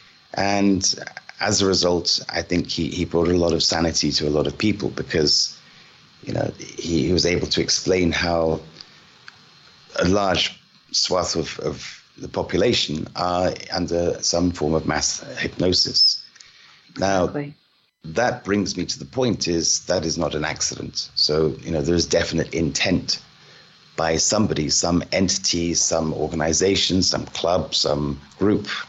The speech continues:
Speaker 1: Now, obviously, we can say all sorts of names. We can say the Rothschilds, we can say Illuminati, we can say X, Y, Z. I prefer to call them the minority. But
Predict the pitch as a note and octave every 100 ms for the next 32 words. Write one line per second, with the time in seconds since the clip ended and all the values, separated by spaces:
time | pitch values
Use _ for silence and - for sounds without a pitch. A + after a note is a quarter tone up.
0 | - E2 E2 - E2+ D2 E2 C#2+ F2 E2+
1 | D#2 - - - - - A#2 - - C#2+
2 | C#2+ D#2+ D2 - - - - - - G2
3 | - - E2+ E2+ D2 D2+ C#2+ D2 D#2+ D#2+
4 | D2+ E2+ E2+ E2 D#2 D2+ - - - -
5 | D2+ - - - D2 C#2+ E2 F2 - -
6 | - - - - A2+ G2+ G2 F#2+ F2+ -
7 | D2 D#2+ D#2 E2 D#2 C#2 E2 D#2+ F#2 G2+
8 | - - - - - - - - - -
9 | _ _ - G2+ G2 -